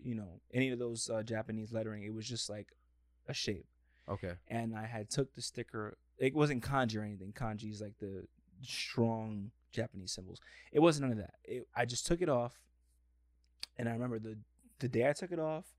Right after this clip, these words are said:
Speaker 1: no big deal. But I said to myself, "Why would someone put that so centered in the middle of the threshold of walking into my kitchen?"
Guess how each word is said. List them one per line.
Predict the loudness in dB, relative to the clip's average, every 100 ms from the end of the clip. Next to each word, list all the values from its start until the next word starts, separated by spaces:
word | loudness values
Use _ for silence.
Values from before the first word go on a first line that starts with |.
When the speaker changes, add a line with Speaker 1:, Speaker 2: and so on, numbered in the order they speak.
| _ _ _
Speaker 1:
no | -2 0
big | 0 -2
deal. | -4 -4
But | -4
I | -4
said | -2
to | -4
myself, | -6 -6 -8 -10 _ _ _ _ _
"Why | 0 4
would | 4 2
someone | 0 0 -4
put | -2 -4 -2
that | -4 -4
so | -4 -4
centered | -4 -4 -2 -4 -4 -8 -14 -10
in | -6 -6
the |
middle | -6 -6 -6 -8 -8
of | -10 -12 -20 _ _
the | 0 0 -2
threshold | -8 -6 -6 -10 -16 -18 _ -6
of | -4 -4 4
walking | 4 4 0
into | -4 -6
my | -8
kitchen?" | -8 -8 -8